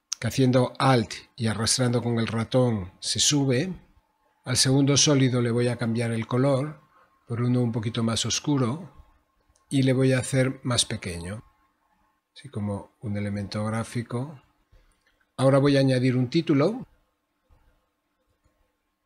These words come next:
Voy a escribir Stop Motion.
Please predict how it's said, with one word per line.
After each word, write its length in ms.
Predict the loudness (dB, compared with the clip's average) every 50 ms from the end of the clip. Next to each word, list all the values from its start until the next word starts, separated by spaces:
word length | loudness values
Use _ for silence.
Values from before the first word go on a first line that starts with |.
| _ _ _ _ _ _ _ _ _ _ _ _ _ _ _ _ _ _ _ _ _ _ _ _ _ _ _ _ _ _ _ _ _ _ _ _ _ _ _ _ _ _ _ _ _ _
Voy 100 | -4 -2
a 40 | 0
escribir 340 | 0 0 2 2 2 2 2
Stop 480 | 2 0 0 0 0 0 0 0 0 2
Motion. 680 | 4 4 4 4 2 2 2 0 0 -2 -4 -6